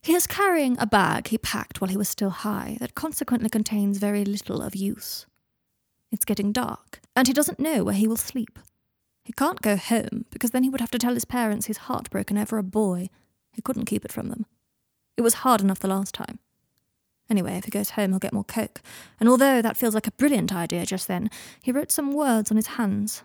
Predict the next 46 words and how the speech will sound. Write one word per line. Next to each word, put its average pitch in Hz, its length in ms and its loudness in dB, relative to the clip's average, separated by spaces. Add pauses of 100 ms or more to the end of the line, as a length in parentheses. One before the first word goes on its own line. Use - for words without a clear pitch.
(180)
words 226 280 0
the 214 80 -4
last 220 260 2
person 214 320 2
who 208 80 6
loved 208 260 -2
him 220 140 -4
told - 280 -6
him. - 180 -6 (800)
So 214 120 -4
whenever 233 240 4
he 220 120 4
catches - 320 -2
sight 202 260 -2
of 190 40 -8
his 202 100 -4
own 202 140 -2
hands, 190 400 -2
he 220 60 -6
remembers 208 500 2
that 185 140 -4
he's 208 100 -6
a 190 40 -4
coward - 480 -4 (440)
and - 80 -6
a 214 40 -6
paper 214 260 -2
cutout - 460 -4
sort 196 140 -6
of 202 100 -10
person, 208 360 -2 (380)
and 226 120 6
that 214 100 4
stops - 280 2
him 202 120 -2
from 208 140 -4
going 180 240 0
back. 175 260 -6 (800)
Only 220 160 6
he 220 60 6
doesn't 262 220 -2
know 247 120 -2
how 254 200 -2
to 233 100 -2
go 190 140 -6
forward. - 440 -4